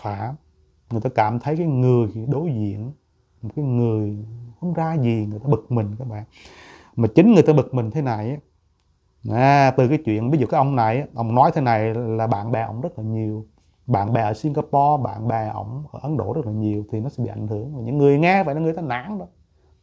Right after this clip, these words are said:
Lẽ ra người ta có kế hoạch người ta đi Việt Nam trong năm hai nghìn không trăm ba mươi, người ta nghe thế này người ta không đi nữa, người ta đi coi Thái Lan chẳng hạn. Từ những người mà có công việc gì đó thật cần thiết ở Việt Nam thì người ta mới vào.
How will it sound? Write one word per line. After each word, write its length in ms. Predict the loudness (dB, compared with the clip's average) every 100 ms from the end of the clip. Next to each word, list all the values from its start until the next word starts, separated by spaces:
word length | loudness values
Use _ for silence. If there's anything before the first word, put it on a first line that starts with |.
| _ _ _ _ _ _ 0
Lẽ 300 | 6 8 8
ra 120 | 6
người 120 | 4
ta 80 | 4
có 120 | 2
kế 120 | 2
hoạch 160 | 0 -2
người 100 | 0
ta 60 |
đi 160 | 0 2
Việt 160 | 0 0
Nam 200 | 0 0
trong 100 | -2
năm 140 | -2
hai 160 | -2 -2
nghìn 180 | -2 -4
không 100 | -4
trăm 120 | 0
ba 120 | 0
mươi, 40 | 0
người 120 | 2
ta 60 |
nghe 200 | 2 2
thế 80 | 2
này 160 | 0 -2
người 100 | -6
ta 80 | -4
không 100 | -4
đi 160 | -2
nữa, 80 | -4
người 100 | -8
ta 80 | -8
đi 80 | -8
coi 100 | -8
Thái 100 | -6
Lan 220 | -4 -6
chẳng 120 | -8 -10
hạn. 120 | -12 _ _ _ _ _ _ _ _ _ _ _ _ _
Từ 220 | 8 10 10
những 260 | 6 4
người 240 | 8 8 6
mà 60 |
có 100 | -2
công 300 | 0 0 2
việc 200 | 2 0
gì 80 | -2
đó 300 | -4 -6 -8 _ _ _ _ _ _ -2
thật 260 | -2 -2
cần 240 | -2 -2 -2
thiết 220 | -6 -6
ở 80 | -8
Việt 180 | -8 -4
Nam 320 | -4 -4 -8 -12 _ _ _ _ _ -8
thì 80 | -4
người 120 | -2
ta 100 | -2
mới 120 | -4
vào. 360 | -4 -6 -8